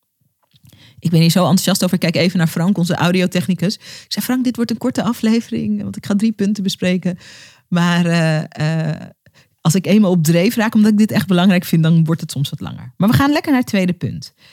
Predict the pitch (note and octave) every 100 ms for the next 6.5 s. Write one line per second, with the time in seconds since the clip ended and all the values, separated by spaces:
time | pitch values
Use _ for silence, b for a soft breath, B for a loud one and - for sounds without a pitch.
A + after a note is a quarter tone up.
0 | b b b b b - C#4+ C#4+ C#4 C4+
1 | C#4 C4 A#3+ G#3+ C#4+ F4 - D#4 E4 D4+
2 | C#4 C#4 A3 G#3+ G3+ B3+ A3 - A#3+ A#3+
3 | A3+ F#3+ F3+ F#3+ F3 D#3+ G3+ E4 - -
4 | G3 F3+ - A#3 B3+ D4 F4 _ _ _
5 | b b b b F3 F#3+ F3+ F3 - -
6 | D#3 G3 D#4+ - -